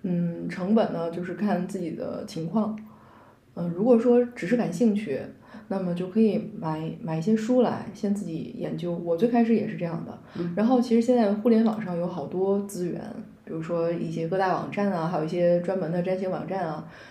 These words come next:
Speaker 1: 嗯，它上面也都提供就是这些占星的基础知识。就是，但是它虽然可能就比较散碎嘛，它不像老师带着你有个系统，但是你可以先去，嗯，学。有些朋友他可能就比如说在某伴儿，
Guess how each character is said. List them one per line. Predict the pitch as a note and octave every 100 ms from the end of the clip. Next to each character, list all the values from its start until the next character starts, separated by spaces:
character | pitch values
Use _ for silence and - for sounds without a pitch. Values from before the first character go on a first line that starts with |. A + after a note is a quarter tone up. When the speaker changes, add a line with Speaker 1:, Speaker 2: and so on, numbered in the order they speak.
| - -
Speaker 1:
嗯， | E3 E3
它 | E3+
上 | G#3 B3
面 | E3
也 |
都 | D#3+
提 | E3 - D#3+
供 | E3 E3 E3+
就 | E3 E3
是 |
这 | E3
些 | F3 E3+ E3+
占 | F3+
星 | F#3
的 | F3+
基 | F3 G#3+
础 | -
知 | E3 E3+
识。 | E3+ - - - - - -
就 |
是， | D#3+ E3 E3 - - -
但 | A#3
是 | G#3
它 | G3+
虽 | G3+
然 | G#3
可 | G3+ E3+
能 | E3
就 | G3+
比 | G3
较 | G#3
散 | G#3 -
碎 | A3
嘛， | F#3 - -
它 | -
不 | -
像 | G3
老 | F3 -
师 | -
带 | G3+
着 | E3+
你 | E3+
有 |
个 | E3 E3+
系 | -
统， | G#3+ - - - - -
但 | A#3+
是 |
你 | F#3
可 | G3+
以 |
先 | G3+ G#3
去， | G#3 G#3+ F3+ D#3+ E3+ - - -
嗯， | E3+ E3
学。 | E3 D#3+ E3 E3+ - - _ _
有 | F3 E3+
些 | A#3 B3 A#3+ -
朋 | E3 F#3
友 | F#3
他 | F#3
可 | A3+ G3
能 | E3+
就 | G#3
比 | G#3
如 | E3+
说 |
在 | G3+
某 | G3+ D#3+
伴 | E3 A3
儿， | -